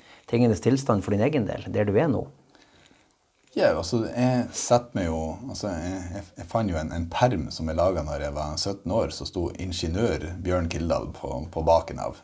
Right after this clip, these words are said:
Speaker 2: eh, når jeg begynte mitt utdanningsløp i Bodø på, på Aspehaugen videregående. Og for målet mitt var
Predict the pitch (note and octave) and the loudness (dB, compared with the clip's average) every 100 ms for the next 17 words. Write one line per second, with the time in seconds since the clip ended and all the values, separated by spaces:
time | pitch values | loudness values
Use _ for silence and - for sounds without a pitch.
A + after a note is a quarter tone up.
0 | B2 C3+ - - - D#2 E2 E2 D#2 F#2 | -16 -14 -12 -12 -10 -8 -6 -4 -4 -4
1 | F2 E2 D#2+ E2+ F#2 G2+ G2+ E2 D2+ - | -6 -8 -8 -6 -4 -4 -6 -6 -6 -8
2 | F2 D#2+ E2 G2 G2 - - - - - | -10 -6 -2 0 -2 -4 -8 -8 -12 -6
3 | - D#2+ - D#2+ D2+ G#2 B2 E2 F2 F2 | 0 0 0 -4 0 0 0 0 -6 -12
4 | - - - - _ _ _ _ - - | -20 -20 -20 -20 _ _ _ _ -20 -6
5 | F#2 F2 F2 F2 - - _ _ - F#2+ | 2 4 4 0 -8 -20 _ _ -6 2
6 | G#2+ C3 F2+ D#2+ E2+ - F#2+ F#2+ D#2+ | 8 8 6 -2 -8 -2 4 4 2